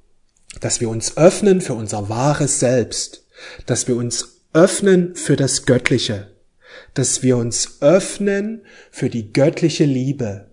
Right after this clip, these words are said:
für die göttliche Energie. Je mehr das geschieht, desto mehr Magie wird in unserem Leben freigesetzt.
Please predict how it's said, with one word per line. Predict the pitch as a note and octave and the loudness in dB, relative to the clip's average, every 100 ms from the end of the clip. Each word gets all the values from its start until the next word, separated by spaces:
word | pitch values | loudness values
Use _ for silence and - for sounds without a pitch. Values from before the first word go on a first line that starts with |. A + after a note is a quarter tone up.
| _ | _
für | - - A2+ | -8 -4 -2
die | A2 - | -4 0
göttliche | B2+ D3 - D3+ - | 2 2 2 2 2
Energie. | A2 B2+ B2+ A#2+ G#2+ A#2 A2+ G#2 - - _ - | 0 -2 -2 -4 -4 -6 -6 -8 -14 -20 _ -8
Je | A2 | -6
mehr | G2 G#2 E3 | -4 0 2
das | A#3+ A3+ - | 4 2 0
geschieht, | G#3 - - E3 D#3+ - - _ - | -2 -2 0 0 0 -8 -20 _ -4
desto | A2 - G#2+ | -4 -2 -4
mehr | G#2 A2+ B2+ D3 C#3+ | -2 0 2 2 0
Magie | A2 G2+ - D3 F3 F#3+ G3+ G3+ - _ | -2 -6 -4 2 6 6 4 -2 -20 _
wird | A2 B2+ F#3 - - - - | 4 10 10 8 -10 -14 -4
in | B2+ | -4
unserem | B2+ A2+ G#2+ A2+ G#2+ G#2+ | -2 -4 -4 -4 -6 -8
Leben | A#2+ A#2 B2 C#3 C3+ C3 B2+ | -2 2 4 4 2 0 -2
freigesetzt. | - G#2+ G#2 B2 A#2 G#2+ G#2 - - - | -6 -2 0 2 2 2 -2 -6 -8 -12